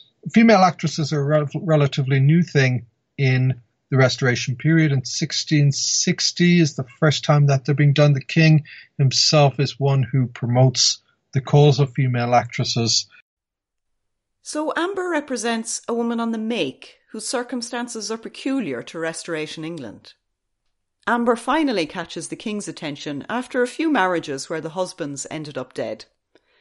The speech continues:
Speaker 2: The plot sprawls over hundreds of pages. I couldn't tell you all the details and how these things happened.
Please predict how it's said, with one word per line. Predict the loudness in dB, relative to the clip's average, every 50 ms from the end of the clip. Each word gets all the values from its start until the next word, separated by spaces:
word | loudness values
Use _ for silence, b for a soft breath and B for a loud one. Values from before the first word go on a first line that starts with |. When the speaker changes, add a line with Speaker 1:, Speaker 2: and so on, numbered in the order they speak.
| _ _ _
Speaker 2:
The | -18 -18
plot | -8 -4 -4 -4 -4 -6
sprawls | -12 -6 -2 -2 0 0 -2 -2 -4
over | -6 -6 -6 -8
hundreds | -8 -10 -12 -10 -10 -8 -8 -8 -10 -10 -10 -10
of | -14 -12
pages. | -8 -6 -6 -6 -6 -8 -12 -12 -12 -18 _ _ _ _
I | -18 -18
couldn't | -18 _ -20 -10 -6 -6 -6 -6 -8 -12 -12 -14 -12
tell | -6 -4 -4 -4
you | -4 -4 -4 -4
all | -4 -4
the | -6 -8
details | -8 -8 -10 -8 -6 -6 -6 -6 -8 -10
and | -12 -10
how | -10 -10
these | -8 -10 -10 -12 -14
things | -12 -12 -12 -12 -10
happened. | -8 -8 -8 -8 -8 -12 -12 -12 -14